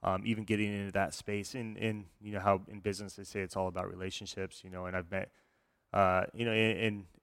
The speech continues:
M M A's helped a lot, you know, how people come up and be like, "Oh, I watch M M A, what's going on, Ryan?" And, and just networking through that. And I've met, I've, I have a bunch of good friends now from that, that business side, and,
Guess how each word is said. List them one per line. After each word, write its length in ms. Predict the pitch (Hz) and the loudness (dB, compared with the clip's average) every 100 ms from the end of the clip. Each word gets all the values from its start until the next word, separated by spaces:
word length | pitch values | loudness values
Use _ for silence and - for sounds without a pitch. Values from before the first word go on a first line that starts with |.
| _ | _
M 100 | 143 123 | 10 12
M 80 | |
A's 160 | 113 104 | 10 10
helped 200 | 110 - | 8 6
a 60 | 95 | 12
lot, 320 | 117 110 - | 12 12 8
you 80 | 107 | 0
know, 100 | 98 | 4
how 120 | 104 | 4
people 300 | - 101 104 | 0 -4 -4
come 220 | - 98 | -4 0
up 140 | 98 | 0
and 100 | 101 | 0
be 80 | 95 | -4
like, 100 | 107 | 0
"Oh, 100 | - | 6
I 80 | 208 | 6
watch 240 | 202 185 190 | 6 2 0
M 180 | 180 | -2
M 80 | 185 | 0
A, 20 | |
what's 160 | 175 165 | 0 -2
going 180 | 170 170 | 0 4
on, 140 | 170 | 6
Ryan?" 340 | 156 156 165 151 | 8 8 8 4
And, 200 | 107 104 | 0 0
and 300 | 104 98 90 - | 0 0 -4 0
just 240 | 113 - _ _ _ _ _ _ 113 | 0 0 _ _ _ _ _ _ 4
networking 500 | 113 127 131 - 113 | 8 8 6 -2 -6
through 180 | - 107 | -6 -4
that. 340 | 95 104 123 - | 10 12 12 8
And 180 | 98 95 | -4 -2
I've 180 | 95 | 0
met, 240 | 107 98 - _ _ _ - | 2 2 -2 _ _ _ -6
I've, 180 | 98 107 104 | -4 -4 0
I 100 | 101 | 4
have 220 | 101 104 | 6 6
a 60 | |
bunch 240 | 87 104 - | 4 -2 -2
of 60 | - | -6
good 140 | 98 | -4
friends 300 | - 107 98 | -2 -2 0
now 120 | 98 | 0
from 200 | 92 98 | 0 -4
that, 320 | 95 90 95 | -2 -2 -4
that 180 | 101 90 | -10 -8
business 340 | 92 104 107 92 | -6 -6 -6 -4
side, 380 | 95 92 92 | 0 2 2
and, 180 | 92 87 | -2 -10